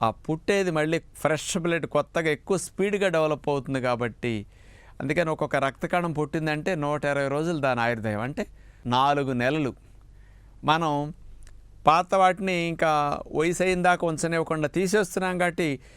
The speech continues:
యంగ్గా ఉండే సెల్స్ కొత్తవి వచ్చేస్తాయి అనమాట, స్పీడ్గా ప్రొడ్యూస్ అయిపోతాయి.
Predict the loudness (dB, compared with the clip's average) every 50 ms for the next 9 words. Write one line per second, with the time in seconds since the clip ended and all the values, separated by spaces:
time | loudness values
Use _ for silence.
0 | -20 -20 -14 -8 -4 0 4 4 4 4 4 4 2 6 6 6 6 6 4 4
1 | 4 2 4 2 0 0 0 -2 -2 -2 -4 -2 -2 -2 0 2 2 0 0 0
2 | -2 -2 -2 -4 -4 -4 -2 -2 -2 -4 -4 -4 -6 -10 -8 -6 -2 -2 0 0
3 | 0 0 -2 -2 -2 -4 -4 -2 -2 -4 -4 -4 -8 -10 -8 -8 -10 -10 -10 -14
4 | -16